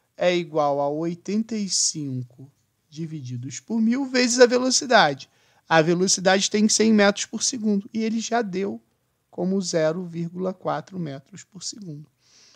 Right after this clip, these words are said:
Se eu pegar o oitenta e cinco e multiplicar por zero vírgula quatro, isso vai me dar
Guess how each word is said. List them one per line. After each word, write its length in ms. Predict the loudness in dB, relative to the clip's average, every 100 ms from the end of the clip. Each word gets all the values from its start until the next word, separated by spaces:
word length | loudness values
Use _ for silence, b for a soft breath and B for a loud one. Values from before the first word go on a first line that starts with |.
| b b -4
Se 240 | 0 2
eu 140 | 0
pegar 520 | -2 -4 0 0 -2 -10
o 100 | -4
oitenta 440 | 0 0 -2 -4 -2
e 100 | -2
cinco 440 | -2 -4 -8 -12 _
e 100 | -4
multiplicar 680 | -4 -4 -8 -10 -8 -8 -10
por 200 | -10 -14
zero 340 | -10 -10 -8 -8
vírgula 480 | -8 -8 -10 -18 -8
quatro, 460 | -2 -2 -2 -10 _ _ _ _ _
isso 320 | -8 -6 -6 -2
vai 160 | -2 -2
me 100 | -2
dar 400 | -2 -2 -4